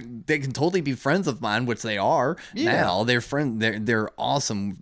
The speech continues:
Speaker 1: friends of the band
Speaker 2: Great
Speaker 1: now.
Speaker 2: band and a great bunch of dudes to hang out with.
Speaker 1: So it's
Speaker 2: Definitely
Speaker 1: like,
Speaker 2: go
Speaker 1: so
Speaker 2: see
Speaker 1: it's
Speaker 2: them
Speaker 1: like,
Speaker 2: live.
Speaker 1: so it's like, even before meeting them, I'm like, "I gotta fan out on these guys. These are really good songs." And some of it's a little light for my taste. I,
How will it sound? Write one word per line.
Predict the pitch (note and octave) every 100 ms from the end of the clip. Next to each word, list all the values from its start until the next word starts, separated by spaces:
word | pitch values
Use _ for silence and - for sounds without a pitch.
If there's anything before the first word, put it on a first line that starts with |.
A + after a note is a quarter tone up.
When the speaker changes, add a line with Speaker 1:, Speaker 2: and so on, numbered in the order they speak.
| -
Speaker 1:
friends | G#2 F#2+ F#2
of |
the | F2
band | F2 D#2 C#2+ D2+
Speaker 2:
Great | E3 E3+
Speaker 1:
now. | B2
Speaker 2:
band | D#3 E3
and | C#3+
a | A#2+
great | C#3+ C3+
bunch | D3 C3
of | B2
dudes | C#3 C#3+
to | C3
hang | B2+ C3+ C3+
out | C3+ E2+
with. | G#2 F#2+ E3+
Speaker 1:
So | A3+
it's | G#3+
Speaker 2:
Definitely | G3+
Speaker 1:
like, | E3+
Speaker 2:
go | C3+
Speaker 1:
so | C3+ G3+
Speaker 2:
see |
Speaker 1:
it's | F3
Speaker 2:
them | F#3+
Speaker 1:
like, | E3+
Speaker 2:
live. | A2 G2 F2+ -
Speaker 1:
so | E3 F#3
it's |
like, | F3+ E3+
even | G#3 G3
before | F3 G3 G3
meeting | D#3+ D3+ D#3 D3+ C#3 B2
them, | A2 A2
I'm | B2
like, | C#3 B2+ -
"I | D3+
gotta | A3 G3
fan | - D#3+ F3
out | F3+ D4+ D4+
on | C3
these | A#2+ G2
guys. | G2 F2 F#2+ G#2
These | C3+ F3
are | E3
really | C3+ C#3 D#3+
good | D3 D#3 D3
songs." | - C3 - E2 F#2+ - - - - -
And | B2 B2+ C#3+ E3+
some | - E4+
of | E4 D#4+
it's | B3
a | C4+
little | C4+ C#4
light | A#3 D3+ -
for | A#2+
my | G#2 F#2+
taste. | - F2+ E2+ C#3 -
I, | B2